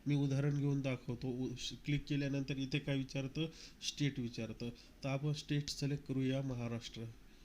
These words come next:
आपलं राज्य आपण सिलेक्ट करूया. डिस्ट्रिक्ट सिलेक्ट कोणता विचारतं, तर आपण सुरुवातीलाच अहिल्यानगर आहे म्हणून अहिल्यानगर सिलेक्ट करूया. सब डिस्ट्रिक्ट म्हणजे तालुका विचारतं, तर आपण अकोले तालुका सिलेक्ट करूया.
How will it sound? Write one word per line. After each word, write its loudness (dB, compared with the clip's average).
आपलं 0
राज्य 2
आपण 0
सिलेक्ट -2
करूया. 0
डिस्ट्रिक्ट 2
सिलेक्ट 2
कोणता -2
विचारतं, 0
तर -6
आपण -2
सुरुवातीलाच -2
अहिल्यानगर 0
आहे 0
म्हणून 0
अहिल्यानगर 0
सिलेक्ट -2
करूया. 0
सब 4
डिस्ट्रिक्ट 2
म्हणजे 4
तालुका 0
विचारतं, 0
तर 0
आपण -2
अकोले 0
तालुका 0
सिलेक्ट -4
करूया. 2